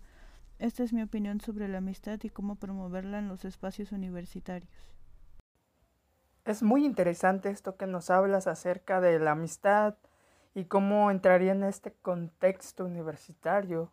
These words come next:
Speaker 2: Está muy bien explicado. Y esto es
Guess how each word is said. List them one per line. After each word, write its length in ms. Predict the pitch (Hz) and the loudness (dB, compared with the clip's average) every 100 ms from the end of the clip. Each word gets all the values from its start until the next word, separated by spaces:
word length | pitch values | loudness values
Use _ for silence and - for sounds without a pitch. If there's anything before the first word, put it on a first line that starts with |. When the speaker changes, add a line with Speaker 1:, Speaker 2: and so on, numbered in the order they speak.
| _ | _
Speaker 2:
Está 180 | - - | -12 -6
muy 200 | 220 240 | -2 0
bien 320 | 190 202 214 _ | 2 0 -2 _
explicado. 880 | - 160 - 160 - 160 208 170 - _ _ _ _ _ _ _ _ - | -16 -14 -14 -16 -8 -2 0 -2 -6 _ _ _ _ _ _ _ _ -2
Y 140 | 196 | 0
esto 220 | 226 269 | 2 4
es 220 | 269 - | 2 2